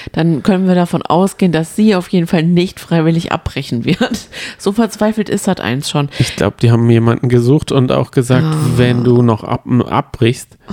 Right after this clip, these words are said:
Speaker 2: dann k-, dann kriegst du gar keine Gage. Aber sie haben halt auch, meinst du, wenn weder Jeremy noch Patrick,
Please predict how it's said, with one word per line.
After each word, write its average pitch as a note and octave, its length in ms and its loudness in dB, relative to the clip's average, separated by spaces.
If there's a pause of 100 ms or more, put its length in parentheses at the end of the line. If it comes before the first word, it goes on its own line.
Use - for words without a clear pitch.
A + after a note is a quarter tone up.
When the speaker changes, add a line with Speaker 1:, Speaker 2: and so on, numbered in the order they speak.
Speaker 2:
dann A#2 160 2
k-, - 140 -12 (400)
dann G#2+ 140 0
kriegst A#2+ 220 0
du A2 60 2
gar B2+ 180 0
keine E2 280 -4
Gage. E2+ 420 0 (300)
Aber A2+ 180 2
sie A#2 180 0
haben C3 180 0
halt B2 180 2
auch, - 180 -2 (500)
meinst B2 440 0
du, F3 160 4 (260)
wenn B2 380 0
weder B2 240 2
Jeremy B2+ 520 2
noch A2+ 220 2
Patrick, - 560 -2